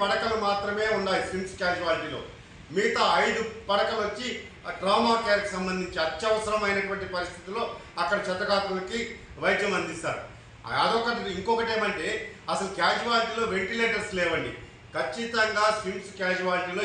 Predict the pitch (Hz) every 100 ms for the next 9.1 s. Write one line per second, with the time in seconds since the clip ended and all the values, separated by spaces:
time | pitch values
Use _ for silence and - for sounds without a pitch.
0 | 175 196 202 196 185 185 165 165 165 185
1 | - - - 156 190 - 208 202 185 190
2 | 190 170 170 175 165 156 156 151 156 135
3 | - - - - 135 233 247 247 214 190
4 | 202 220 - - - 143 196 240 247 220
5 | 208 202 196 160 127 160 - - 226 220
6 | 220 226 - - - - 202 226 220 226
7 | 220 185 180 214 196 196 185 170 165 -
8 | - - - 156 208 233 240 226 202 208